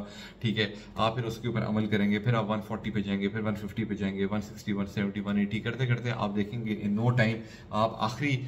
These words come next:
चार पांच पेपर से पे जब आप होंगे तो आपके वन एटी फ़ाइव, वन नाइंटी से कम inshallah marks आ ही नहीं रहे होंगे, ठीक है।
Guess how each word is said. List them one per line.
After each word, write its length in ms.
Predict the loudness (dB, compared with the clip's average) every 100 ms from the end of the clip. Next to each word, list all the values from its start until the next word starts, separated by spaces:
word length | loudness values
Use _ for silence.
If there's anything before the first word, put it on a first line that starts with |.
| -8 -8 2
चार 240 | 4 4 4
पांच 200 | 2 2
पेपर 240 | 0 -2
से 140 | -2 -2
पे 160 | 0
जब 160 | 2 2
आप 160 | 0 -2
होंगे 260 | -2 -2
तो 100 | -2
आपके 300 | -2 -4 -2
वन 180 | 0 0
एटी 160 | 0 0
फ़ाइव, 260 | 0 0
वन 80 | 0
नाइंटी 260 | -2 -4 -4
से 120 | -4
कम 240 | -4 -2 -2
inshallah 360 | -4 -4 -2
marks 300 | -2 -2 -4
आ 180 | -2 2
ही 220 | 2 0 -2
नहीं 220 | -2 -4
रहे 100 | -6
होंगे, 500 | -8 -8 -10 -10 -10
ठीक 140 | -4 0
है। 140 | 0